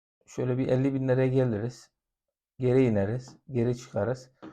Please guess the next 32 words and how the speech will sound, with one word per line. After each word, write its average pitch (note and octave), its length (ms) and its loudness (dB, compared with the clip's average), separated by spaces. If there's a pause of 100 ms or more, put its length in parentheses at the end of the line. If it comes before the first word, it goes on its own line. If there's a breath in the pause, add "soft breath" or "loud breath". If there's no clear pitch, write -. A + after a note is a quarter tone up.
(200 loud breath)
Yani A2 200 -2
bu C#3 60 -4
şekilde D3 420 0
gideceğini C#3 520 2
düşünüyorum. G2 540 -6 (760)
Geri B2+ 200 4
ineriz, A2 420 0
geri A#2 260 0
çıkarız. - 520 -10
Bu B2 80 -10
şekilde - 680 -6 (360)
yüz B2 380 -6
bine A#2 200 0
gelir. G2 280 -4 (100)
Oradan B2+ 340 -4
sonra C3 480 -8
böyle C3 280 0
inmez C3+ 380 0
ama D3 380 -2 (600)
iki - 140 -2
yüz B2+ 140 0
bine C#3 240 0
bu, D3 120 -12
şu - 340 -2
alandan B2 480 4
geri B2+ 280 2
döner. G#2+ 380 -4 (520)
Yüz B2+ 220 -2
binde B2+ 260 0
büyük B2+ 200 -2
satışlar B2+ 480 0
yeriz. G#2+ 480 -2